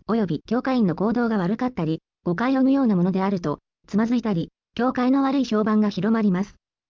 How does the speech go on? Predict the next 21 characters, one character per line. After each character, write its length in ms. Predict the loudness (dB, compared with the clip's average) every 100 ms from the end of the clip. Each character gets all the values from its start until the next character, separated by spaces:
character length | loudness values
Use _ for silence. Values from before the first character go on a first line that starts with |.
| _ _ -8
そ 140 | -2
れ 80 | 2
に 100 | 2
よ 80 | 0
っ 20 |
て 260 | -4 -8 _
福 200 | -4 -2
音 120 | 0
が 80 | -2
人 160 | -4
々 220 | -4 -2
に 160 | -2 -4 _
あ 100 | -6
ざ 100 | -4
け 80 | -2
ら 120 | -2
れ 80 | -2
て 100 | -4
し 100 | -2
ま 140 | -2
い、 80 | -2